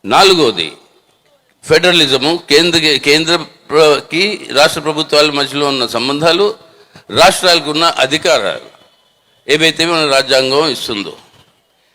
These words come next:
ఈ నాలుగిటి మీద చాలా తీవ్రమైన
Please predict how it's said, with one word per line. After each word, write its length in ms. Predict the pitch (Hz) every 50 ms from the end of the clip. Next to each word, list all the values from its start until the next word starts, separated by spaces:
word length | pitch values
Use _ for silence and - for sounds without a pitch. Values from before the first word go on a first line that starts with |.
| _ _ _ -
ఈ 80 | 147 151
నాలుగిటి 480 | 143 143 165 208 233 240 233 233 196
మీద 220 | 185 165 156 135 123
చాలా 400 | 113 104 92 - 165 175 180 170
తీవ్రమైన 800 | 170 - 180 190 208 196 196 196 180 165 147 127 110 92 73